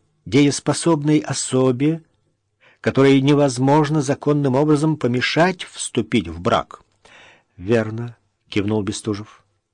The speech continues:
«Но если вы не можете обратиться к закону, вы, следовательно, располагаете некими, м, средствами убеждения,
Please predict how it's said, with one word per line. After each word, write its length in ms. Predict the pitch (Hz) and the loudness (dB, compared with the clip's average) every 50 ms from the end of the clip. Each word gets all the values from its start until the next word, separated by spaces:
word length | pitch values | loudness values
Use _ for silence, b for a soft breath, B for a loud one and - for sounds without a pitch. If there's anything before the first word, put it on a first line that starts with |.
| _ _ _ _ _ _ _ B B B B B B B B B B B B | _ _ _ _ _ _ _ B B B B B B B B B B B B
«Но 260 | - 95 113 123 135 139 | -6 -2 0 4 4 4
если 500 | 135 143 175 185 170 - - 156 165 160 | 6 6 6 4 4 2 2 2 2 4
вы 260 | 147 139 165 170 160 | 4 4 4 4 4
не 180 | 151 139 147 | 2 2 0
можете 640 | 143 131 139 147 143 131 139 131 - 135 135 135 - _ | 2 2 2 0 0 -2 -4 -2 0 0 0 0 -2 _
обратиться 600 | - 135 120 127 120 113 - 143 131 - - 123 | -4 -2 0 0 -2 -2 -2 -4 -4 -4 -4 -6
к 80 | 110 107 | -4 -4
закону, 560 | 113 117 - - 104 85 - - - - _ _ _ _ _ _ _ _ _ _ b b b b b b b b | -4 -6 -2 -2 -4 -4 -4 -8 -14 -20 _ _ _ _ _ _ _ _ _ _ b b b b b b b b
вы, 380 | - 95 101 120 135 156 165 - | -4 0 2 4 4 4 2 0
следовательно, 760 | - - - 151 139 113 110 101 - 104 90 76 71 - - _ b b b b b b b b b b b | -4 -2 0 0 0 0 -2 -2 -4 -6 -6 -6 -8 -12 -14 _ b b b b b b b b b b b
располагаете 960 | - 113 143 135 - - - 143 143 139 131 143 156 160 165 160 151 - 156 | -2 -2 0 0 0 0 2 4 4 4 4 2 2 4 2 2 2 0 0
некими, 580 | 147 143 156 160 156 - 160 151 151 151 151 151 | 2 2 2 0 0 0 0 2 4 4 4 2
м, 640 | 147 147 143 139 135 139 135 135 135 131 131 131 127 | 2 0 -2 -4 -4 -4 -4 -4 -4 -4 -4 -6 -6
средствами 800 | 123 - - - 123 120 143 156 151 - - - 156 156 156 151 151 | -8 -8 -4 -2 0 2 2 0 -2 -6 -8 -4 0 2 2 2 2
убеждения, 880 | - 143 143 143 156 147 131 135 160 190 202 190 175 107 - - - | 2 0 0 2 2 2 2 2 2 2 2 2 0 -2 -4 -6 -12